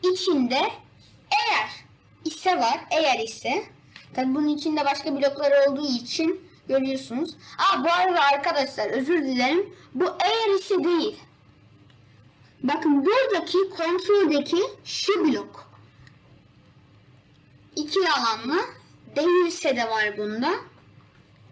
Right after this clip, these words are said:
Sonra arkadaşlar bu ileride çılgın bir şey olacak.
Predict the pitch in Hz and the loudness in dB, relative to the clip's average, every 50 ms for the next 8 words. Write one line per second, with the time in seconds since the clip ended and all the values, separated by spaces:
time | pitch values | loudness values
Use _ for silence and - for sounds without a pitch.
0 | - - - - - _ _ - - - - - - - - - _ _ _ _ | -20 -20 -20 -20 -20 _ _ -20 -20 -20 -20 -20 -20 -20 -20 -20 _ _ _ _
1 | _ _ - - 294 294 302 - 254 277 269 277 349 349 349 330 - 277 247 240 | _ _ -8 -2 0 2 2 2 2 0 0 0 -2 0 0 0 0 0 0 0
2 | 262 269 302 285 - - - - 247 247 254 254 262 240 285 294 - - - 277 | 0 0 -2 -2 -4 -6 -8 -4 -2 0 0 2 2 0 0 -2 -4 -4 -4 -2
3 | 240 247 240 302 302 285 254 240 - - - 330 311 294 269 247 220 - 233 247 | 0 2 4 4 4 4 4 2 0 0 0 2 2 2 2 0 0 -2 -4 -6
4 | 247 - - | -6 -8 -12